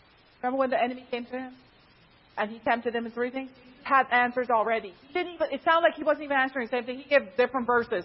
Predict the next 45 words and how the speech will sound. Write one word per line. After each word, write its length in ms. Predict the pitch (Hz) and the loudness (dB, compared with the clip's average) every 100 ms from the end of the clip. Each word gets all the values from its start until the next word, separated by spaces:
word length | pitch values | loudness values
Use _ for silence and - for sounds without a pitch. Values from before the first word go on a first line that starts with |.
| - | -6
from 160 | 202 196 | -6 -4
what 120 | 202 | -6
the 120 | - | -2
devil 240 | 202 196 190 | -2 -2 -4
was 140 | 170 | -8
using. 320 | 185 - - _ _ _ _ _ - | -14 -20 -20 _ _ _ _ _ -6
The 80 | 262 | 4
devil 340 | 392 427 392 | 4 4 2
used 220 | 381 381 | 0 2
scripture 480 | - 440 - 359 302 | 4 2 4 6 6
against 320 | 311 311 311 - 330 | 6 2 0 -8 -4
Jesus. 340 | 311 208 123 _ _ _ _ _ _ _ _ _ - | -4 -4 -10 _ _ _ _ _ _ _ _ _ -2
The 80 | - | 4
devil 360 | 523 523 571 494 494 | 6 8 6 6 2
used 140 | - | 2
Jesus 340 | - 494 480 508 | -2 -2 -2 -2
against 400 | 466 427 - - | 0 0 0 2
Jesus. 380 | 415 415 - - - | 2 2 -4 -8 -14
This 100 | 302 | -20
is 140 | - - | -16 -8
hilarious. 340 | 165 165 - - - - - 349 | -8 -8 -12 -20 -20 -20 -2 4
So, 80 | 320 - - - - - | 6 6 0 -14 -14 -12
<laughs> 260 | - - - - _ _ _ _ _ - - 285 - - | -12 -14 -18 -20 _ _ _ _ _ -18 2 4 4 2
he, 320 | 508 - 466 466 - 508 427 | 0 2 0 -2 -8 -10 -2
he 200 | 453 427 | 2 6
gave 180 | 440 466 | 6 6
him 100 | 466 | 4
another 240 | 359 370 | 4 4
part 240 | 415 381 453 | 6 4 4
of 60 | - | 0
Jesus 300 | 494 494 349 | 0 0 4
that 120 | 659 | 4
he 120 | 440 | 6
didn't 220 | 403 349 466 | 4 4 4
plan 260 | 330 330 | 4 4
on 220 | 302 269 - | 4 4 2
<laughs> 40 | |
because 240 | 415 427 | -4 -2
he 80 | 339 | -2
didn't 180 | 381 349 | -2 2
memorize 380 | 370 359 339 302 | 4 6 4 4
that 120 | 311 | 2
part 220 | 339 302 | 4 2
of 60 | 277 | 2
Jesus. 320 | 370 285 202 | -4 -4 -6